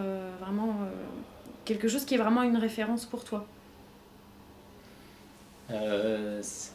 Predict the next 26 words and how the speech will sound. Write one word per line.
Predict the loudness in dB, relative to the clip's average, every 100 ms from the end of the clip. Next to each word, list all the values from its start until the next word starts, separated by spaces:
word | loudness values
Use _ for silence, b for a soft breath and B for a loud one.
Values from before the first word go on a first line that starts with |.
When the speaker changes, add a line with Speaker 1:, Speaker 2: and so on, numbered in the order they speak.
| -14
Speaker 2:
c'est | -10 -6 -4
une | -2 2
bonne | 2 2
question. | -2 -6 -6 -2 -2 -2
Moi, | -2 -2
j'ai, | -2 -4 -8 -14 -12 -12 -14 -20 -20 -20 -20 -20 -20 -20 -10
euh, | -4 -2 -2
sur, | -4 -6 -4 0 2
euh, | 2 2 0 -2 -6 -6
j'ai, | -8 -8 -4
j'ai | -2
pas | 0 0
de | 0 2
référence | 2 0 0 0 0 -2
absolue, | -4 -4 0 2 2
parce | 0
que | 2
c'est | 2 4
Speaker 1:
Mhm. |
Speaker 2:
un | 2
peu | 0
ce |
que | -4
je | -4
disais, | -4 -2 -2
j'ai, | -4 -6 -8